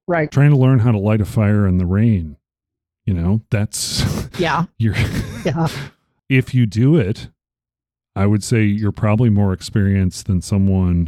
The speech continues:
Speaker 2: who can do it
Speaker 1: Mm-hmm.
Speaker 2: in dry, maybe.
Speaker 1: Right.
Speaker 2: Because you can do it differently. You can not only do it in the dry, theoretically,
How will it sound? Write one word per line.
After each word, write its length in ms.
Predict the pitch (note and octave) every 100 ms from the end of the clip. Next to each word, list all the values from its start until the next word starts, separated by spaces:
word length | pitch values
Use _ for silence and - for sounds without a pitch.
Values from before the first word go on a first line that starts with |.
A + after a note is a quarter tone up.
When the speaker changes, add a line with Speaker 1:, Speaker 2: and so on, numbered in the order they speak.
| -
Speaker 2:
who 80 | G#2+
can 200 | G2 F2
do 200 | F#2+ F#2
it 200 | F2+ F2+ _ _ _ -
Speaker 1:
Mm-hmm. 320 | F3+ D#3+ G#3+ B3 _ -
Speaker 2:
in 600 | G2+ F#2 F2 D#2+ D#2+ - _ _ _ _ _ G2+
dry, 720 | A2 F#2 F2+ A#2+ G2 C3+ C3+ _ _ G#2
maybe. 500 | G2 G#2 D3+ G#3 - _ _ -
Speaker 1:
Right. 220 | F3 -
Speaker 2:
Because 280 | G#2+ A2 G2
you 60 | G2
can 140 | G#2
do 180 | G#2 G#2
it 120 | G#2 - _ -
differently. 500 | G2 C3 A#2+ A2 A#2+
You 140 | G#2+
can 160 | G#2 G2
not 180 | G#2+
only 300 | A2+ G#2 G2 F2
do 240 | G#2 G#2+
it 120 | F#2+ -
in 140 | F2+
the 60 | E2+
dry, 720 | - G2+ A2+ G2+ F#2 F2+ F#2 - _
theoretically, 840 | - F#2+ F2+ A#2+ - F#2+ E2+ E2